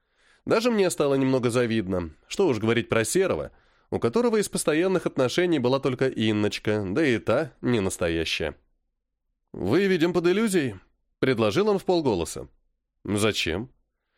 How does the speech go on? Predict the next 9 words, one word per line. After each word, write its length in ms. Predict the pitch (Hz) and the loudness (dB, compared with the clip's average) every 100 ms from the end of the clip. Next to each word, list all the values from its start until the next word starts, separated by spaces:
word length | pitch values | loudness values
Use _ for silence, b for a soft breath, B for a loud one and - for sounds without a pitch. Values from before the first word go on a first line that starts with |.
| b b | b b
"Чтобы 300 | - 123 113 | -6 -2 0
баженовские 580 | 104 101 107 120 - 123 | 0 2 2 0 0 -2
продолжали 500 | 110 107 107 113 110 | 0 0 0 0 0
нас 180 | 110 104 | 0 -2
осаждать?" — 500 | 104 107 101 180 - _ _ _ | -2 -2 -2 -4 -6 _ _ _
ответил 460 | 98 107 165 220 208 | -4 0 -2 0 0
я 140 | 147 | 0
также 280 | 143 120 135 | 0 -2 -4
тихо. 320 | 90 - - | -6 -10 -14